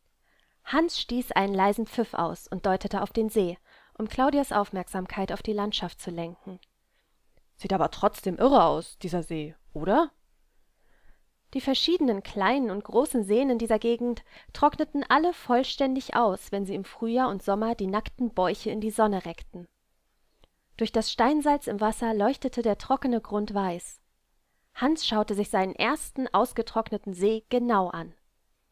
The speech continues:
Der wesentlich größere Soda Lake lag weiter oben an der Straße. Der Boden rings um den See war von einem schmutzig gelblichen Braun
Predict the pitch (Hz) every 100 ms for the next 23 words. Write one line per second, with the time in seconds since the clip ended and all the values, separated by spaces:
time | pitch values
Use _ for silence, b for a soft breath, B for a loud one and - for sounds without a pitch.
0 | _ _ _ - 202 180 226 349 294 214
1 | 202 214 247 254 190 - 220 349 320 196
2 | 180 233 - 254 277 269 285 302 233 190
3 | 160 165 165 - 175 170 - 185 _ _
4 | _ _ _ _ _ _ _ _ _ _
5 | _ _ _ - 220 262 330 214 202 208
6 | 214 220 220 220 226 269 - B B -
7 | 269 302 226 247 - - 240 349 - 359
8 | - - 226 285 294 247 240 196 175 196
9 | 220 175